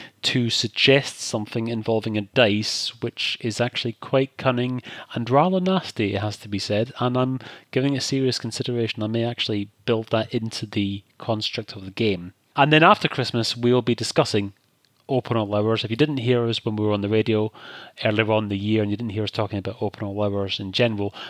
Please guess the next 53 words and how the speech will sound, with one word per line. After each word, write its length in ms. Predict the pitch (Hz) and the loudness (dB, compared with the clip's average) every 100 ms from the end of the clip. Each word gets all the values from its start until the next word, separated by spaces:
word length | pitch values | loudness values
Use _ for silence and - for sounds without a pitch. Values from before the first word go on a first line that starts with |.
| - | -8
we're 60 | - | -2
gonna 140 | 117 | 0
be 60 | 107 | 0
coming 260 | - 151 | 0 0
back 180 | 113 101 | 0 -2
to 100 | - | -4
Open 180 | 107 - | -6 -4
All 160 | 101 101 | -4 -2
Hours 220 | 98 98 | -2 -4
at 80 | 104 | -4
the 80 | |
end 100 | 104 | -4
of 80 | 104 | -4
this 280 | - 95 - | -6 -6 -2
year 180 | 107 101 - - | 0 0 -4 -4
and, 220 | - 117 | 0 2
of 100 | 107 | 0
course, 240 | - 101 - | -4 -4 -2
then 140 | 104 | -4
talking 340 | - 104 - 104 | -4 -8 -4 -4
about 300 | 95 98 113 _ - | -2 -4 -6 _ -10
Still 240 | - 220 | 2 4
Open 180 | 120 - | 4 0
All 120 | 92 | -6
Hours. 200 | 90 - - - - - - - | -6 -10 -16 -12 -8 -8 -8 -8
So, 380 | - - 127 90 _ - | 0 4 4 2 _ -2
in 100 | 170 | 2
the 80 | |
meantime, 460 | 208 190 - 101 117 - | 2 0 -2 -2 -4 0
don't 140 | 156 | 0
forget, 180 | 131 131 | 2 -2
of 80 | - | 0
course, 240 | 117 110 | -4 -2
you 100 | 113 | -6
can 320 | 104 104 101 - | -8 -10 -10 0
find 280 | 143 165 | 4 4
us 240 | 160 151 - _ _ | 2 -2 -8 _ _
on 180 | - 170 | -2 -2
Facebook. 640 | 180 135 117 - 185 - - _ - | 0 0 0 -2 -2 -4 -20 _ -12
Just 360 | 120 - _ - - | -10 -12 _ -20 -10
look 220 | 113 - | -10 -8
for 100 | 98 | -12
the 60 | |
Sitcom 340 | - 123 - 98 | -8 -8 -6 -6
Club 180 | - - | -8 -8
on 100 | 104 | -8
Facebook. 400 | - 101 - 156 - - - | -6 -6 -4 -6 -8 -20 -14
You 40 | - | -10
can 120 | 104 | -6
find 320 | - 113 113 - | 0 0 -2 -8
the 100 | 113 | -8
Sitcom 340 | 123 - 107 | -6 -8 -8
Club 220 | - 107 | -4 -6